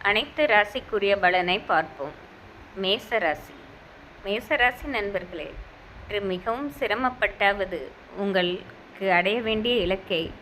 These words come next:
இன்று நீங்கள் அடைந்து விடுவீர்கள். இதற்கு நீங்கள் பலரிடம் உதவி கேட்டும், மேலும் உங்களிடம் பெரியவர்களிடம் ஆலோசனை பெற்றும்,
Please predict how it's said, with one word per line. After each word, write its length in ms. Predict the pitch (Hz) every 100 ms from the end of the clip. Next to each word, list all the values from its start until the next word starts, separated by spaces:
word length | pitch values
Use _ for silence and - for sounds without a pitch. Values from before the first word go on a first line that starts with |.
| - -
இன்று 200 | 190 202
நீங்கள் 300 | 196 185 185
அடைந்து 360 | 165 180 202
விடுவீர்கள். 560 | 190 170 156 151 139 131 - - - - -
இதற்கு 480 | 196 208 202 202 190
நீங்கள் 300 | 208 190 190
பலரிடம் 580 | 190 185 190 196 208 247
உதவி 340 | 190 202 208 202
கேட்டும், 580 | 196 180 - 185 175 190 - - - -
மேலும் 440 | 185 185 185 202 196
உங்களிடம் 520 | 190 185 196 202 214 240
பெரியவர்களிடம் 880 | 202 220 247 208 208 190 190 190
ஆலோசனை 580 | 214 175 202 208 - 185 185
பெற்றும், 560 | 175 - 170 170 -